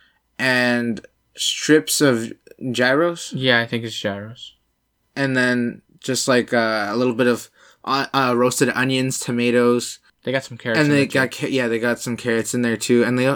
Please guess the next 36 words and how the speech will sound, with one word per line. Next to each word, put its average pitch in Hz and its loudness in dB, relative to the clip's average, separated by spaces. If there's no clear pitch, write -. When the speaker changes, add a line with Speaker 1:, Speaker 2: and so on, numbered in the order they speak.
Speaker 1:
no, 160 -2
Speaker 2:
And 131 -6
Speaker 1:
it's 131 -2
Speaker 2:
there's, 135 0
Speaker 1:
not. 147 4
Speaker 2:
like, 135 -2
a 135 0
salad 127 0
as 113 -6
well. 113 0
Speaker 1:
There's, 107 2
like, 151 2
a 143 0
salad 139 2
that 123 2
comes 120 -6
with 117 -4
it, 104 -10
too. 107 -8
Speaker 2:
Yeah. 104 -6
Speaker 1:
That's - -2
a 185 0
local 180 0
business. 170 -6
Speaker 2:
Yeah. 110 -4
Speaker 1:
I 196 2
never 226 2
even 220 2
knew 220 2
it 226 0
existed 143 -2
Speaker 2:
I 120 -2
know. 127 2
Speaker 1:
until 208 2
covid 240 0
struck. 98 -4